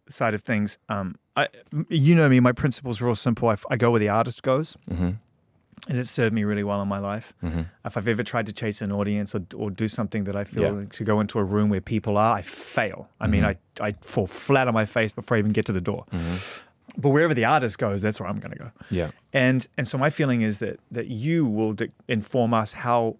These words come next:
Speaker 1: you wanna use it within
Speaker 2: Mm-hmm.
Speaker 1: an environment that is comfortable for you. And in your case, it may be using that synth. What's it called again?
Speaker 2: Oh, uh, Synplant.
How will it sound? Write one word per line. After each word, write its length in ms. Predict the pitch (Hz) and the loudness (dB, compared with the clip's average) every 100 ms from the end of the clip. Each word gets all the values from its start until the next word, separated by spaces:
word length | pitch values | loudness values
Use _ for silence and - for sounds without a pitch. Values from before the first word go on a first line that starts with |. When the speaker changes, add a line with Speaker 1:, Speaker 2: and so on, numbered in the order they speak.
| _ | _
Speaker 1:
you 220 | 110 113 139 | -6 -2 0
wanna 160 | 120 | 0
use 300 | 107 117 127 | 2 0 0
it 260 | 104 98 - _ _ _ - | -2 -4 -6 _ _ _ -2
within 220 | 131 135 127 | 2 2 4
Speaker 2:
Mm-hmm. 40 | |
Speaker 1:
an 40 | 120 | 2
environment 600 | 113 117 127 113 104 101 | 2 2 2 0 -2 -2
that 100 | 110 | 0
is 240 | 104 101 - | 0 -2 -6
comfortable 400 | - 135 - 120 | -4 -4 0 -2
for 120 | - | 0
you. 180 | 110 113 - - - | 0 0 -4 -16 -2
And 120 | 131 | 0
in 80 | 131 | 2
your 120 | 185 | 2
case, 280 | - 135 - | 2 0 0
it 60 | 113 | -2
may 120 | 120 | -2
be 80 | 110 | -2
using 360 | 110 110 117 | -2 -2 -4
that 120 | 107 | -4
synth. 280 | - 139 151 | -6 -8 -8
What's 200 | - - | -10 -12
it 40 | - | -10
called 160 | 139 | -8
again? 180 | 139 202 - _ _ _ _ - - - | -8 -12 -14 _ _ _ _ -16 -14 -2
Speaker 2:
Oh, 260 | 92 85 80 | 0 0 -2
uh, 120 | 82 | -6
Synplant. 560 | - 90 80 82 71 | -4 -4 -4 -6 -8